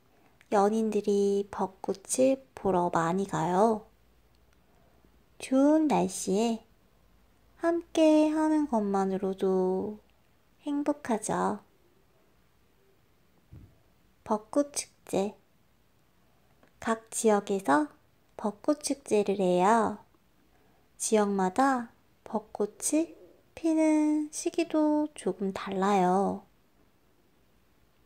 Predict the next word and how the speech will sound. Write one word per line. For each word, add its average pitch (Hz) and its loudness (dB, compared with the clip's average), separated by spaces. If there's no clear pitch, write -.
벚꽃놀이. 214 -2